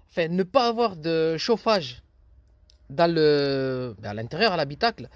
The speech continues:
Si vous n'avez pas de chauffage, si vous avez le moteur qui chauffe, ou alors si vous avez la durite,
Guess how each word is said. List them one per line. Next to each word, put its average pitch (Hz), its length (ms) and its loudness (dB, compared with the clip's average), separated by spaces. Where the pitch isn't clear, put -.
Si - 160 -4
vous 220 80 -4
n'avez 233 220 8
pas 233 140 -2
de 220 60 -6
chauffage, 208 540 -4
si - 220 -10
vous 240 160 -2
avez 247 140 2
le 254 60 -2
moteur 240 340 -2
qui 240 140 -8
chauffe, 233 300 -4
ou 208 120 6
alors 233 200 6
si - 140 -8
vous 233 200 -2
avez 233 200 2
la 220 120 2
durite, 220 480 -6